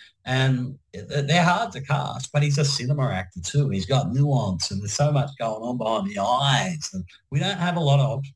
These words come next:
we firstly don't have a lot of options, and secondly, for what I do, he's not the kind of, you know, he doesn't need all the trimmings. There's no ego. He can sleep on the floor, like, floor. He's kinda got the indie spirit.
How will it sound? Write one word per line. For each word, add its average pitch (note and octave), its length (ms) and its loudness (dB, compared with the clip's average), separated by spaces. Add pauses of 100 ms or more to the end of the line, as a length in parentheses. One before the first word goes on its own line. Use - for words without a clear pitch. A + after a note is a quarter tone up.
(180)
we D#3 280 0
firstly F3+ 300 0
don't A#2+ 160 2
have G#2 80 -2
a G#2 60 -2
lot G2 140 0
of F2+ 60 -2
options, G2+ 480 -4
and G#2+ 120 -10
secondly, B2 720 -2 (240)
for A#2 120 -6
what A#2 140 -2
I C#3+ 160 2
do, A#2 400 -4 (320)
he's D3 380 -4
not C#3 360 0
the C#3 120 -8
kind B2+ 180 -2
of, A2+ 140 -4 (300)
you A2+ 60 -12
know, A2 440 -8
he C#3 80 0
doesn't C3+ 380 4
need B2+ 280 -2
all B2 180 -2
the B2 100 -6
trimmings. G#2+ 560 -4
There's G2 180 -6
no A#2+ 240 0
ego. A#2 520 0
He C3+ 100 0
can C3+ 140 -2
sleep B2+ 280 -2
on B2 160 -2
the G#2 100 -4
floor, A2+ 340 -8
like, A#2 240 -2
floor. A#2+ 260 -14 (280)
He's E3 520 0
kinda D3 300 2
got B2+ 180 -2
the A2 220 -8
indie A2+ 280 -4
spirit. G2 600 -4